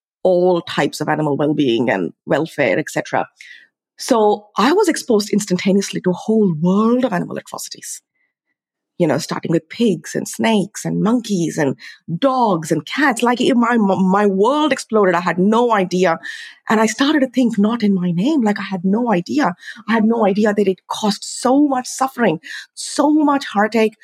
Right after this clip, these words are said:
so much terror, so much fear, so much of every type of suffering, hunger, you name it, right?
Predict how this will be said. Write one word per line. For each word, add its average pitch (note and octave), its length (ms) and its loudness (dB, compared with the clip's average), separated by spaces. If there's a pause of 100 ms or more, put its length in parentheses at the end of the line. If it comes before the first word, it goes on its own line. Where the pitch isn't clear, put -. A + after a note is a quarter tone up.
(300)
so C#4+ 320 2
much D#4+ 300 0
terror, G#3+ 340 2
so B3 300 0
much D#4 220 0
fear, G#3+ 380 0 (260)
so E4 280 0
much F#4+ 160 2
of D#4+ 220 0
every D4+ 260 2
type C#4 220 -2
of A#3 100 -4
suffering, A#3+ 420 -2
hunger, B3+ 360 2
you F#3+ 180 4
name B3+ 240 2
it, - 180 -2
right? C#4+ 220 2